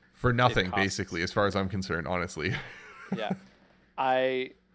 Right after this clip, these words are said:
Speaker 2: am super happy. This is exactly what the Kings needed. I'm glad they made this, this move and not, um, you know, some of the other names that were on the market.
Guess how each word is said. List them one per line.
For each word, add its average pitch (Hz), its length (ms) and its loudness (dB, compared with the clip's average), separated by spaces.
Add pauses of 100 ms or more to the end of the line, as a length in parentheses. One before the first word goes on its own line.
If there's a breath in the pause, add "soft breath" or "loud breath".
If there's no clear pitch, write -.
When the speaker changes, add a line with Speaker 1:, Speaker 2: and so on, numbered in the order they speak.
(180)
Speaker 2:
am 123 200 -8
super 160 340 -6
happy. 113 360 -2
This 120 220 -10
is 113 120 -12
exactly 113 420 -6
what 104 140 -14
the 110 80 -12
Kings 104 340 -20
needed. 104 220 -14
I'm 107 140 -10
glad 104 220 -6
they 110 120 -8
made 101 220 -14
this, 101 240 -14 (380)
this 110 240 -12
move 107 340 -12
and 98 200 -12
not, 95 340 -14 (760)
um, 95 440 -10 (920)
you 107 80 -18
know, 92 200 -18 (340)
some 113 260 -10
of 101 100 -16
the 101 140 -10
other 101 180 -10
names 110 300 -16
that 117 100 -14
were 110 100 -12
on 110 100 -12
the 110 80 -14
market. 113 400 -14